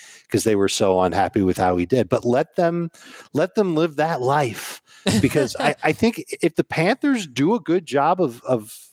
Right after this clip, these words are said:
Speaker 1: obtaining a quarterback, I, I think Heath's right. Frank Reich is gonna scheme it up where he's getting a lot of work.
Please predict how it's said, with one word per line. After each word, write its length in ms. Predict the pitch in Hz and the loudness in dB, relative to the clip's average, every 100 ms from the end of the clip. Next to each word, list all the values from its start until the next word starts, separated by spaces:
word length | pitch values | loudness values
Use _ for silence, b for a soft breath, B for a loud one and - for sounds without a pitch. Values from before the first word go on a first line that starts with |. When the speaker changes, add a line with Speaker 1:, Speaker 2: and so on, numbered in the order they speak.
| - | -20
Speaker 1:
obtaining 460 | 104 - 127 175 180 | -12 -2 0 2 0
a 60 | |
quarterback, 800 | 131 143 185 165 101 92 95 - b b b b b - | 0 0 0 2 2 2 -2 -10 b b b b b -6
I, 100 | - | -2
I 80 | - | 0
think 200 | - 254 | 0 0
Heath's 300 | - 196 - | 0 -2 0
right. 240 | 151 185 - | 0 0 0
Frank 240 | 160 170 | 0 2
Reich 220 | 165 165 | 0 0
is 120 | 135 | -2
gonna 160 | 139 131 | 0 0
scheme 320 | - 139 131 | 0 0 2
it 60 | 120 | 2
up 160 | 120 | 0
where 120 | 110 92 | -2 -4
he's 360 | - 127 120 | -2 0 0
getting 300 | 110 107 101 | 0 0 2
a 40 | 95 | 2
lot 240 | 95 92 | 2 2
of 140 | 87 | -2
work. 280 | 87 82 - | -4 -4 -6